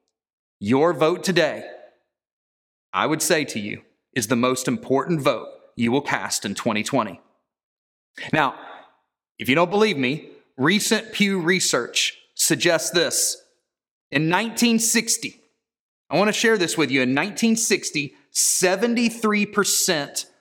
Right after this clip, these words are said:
of all children in America had two parents living in a first marriage.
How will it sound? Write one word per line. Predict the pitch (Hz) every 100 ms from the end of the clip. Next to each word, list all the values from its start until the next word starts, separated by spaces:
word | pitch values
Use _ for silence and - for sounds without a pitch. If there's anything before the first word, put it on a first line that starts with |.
| -
of | 127
all | 160 196
children | - 226 202 208
in | 190
America | 175 175 170 131 117 110 - -
had | - 165 135
two | - 220 226
parents | - 190 160 151 - -
living | 139 170 175 180
in | 160
a | 143
first | - 151 147 -
marriage. | 135 117 92 -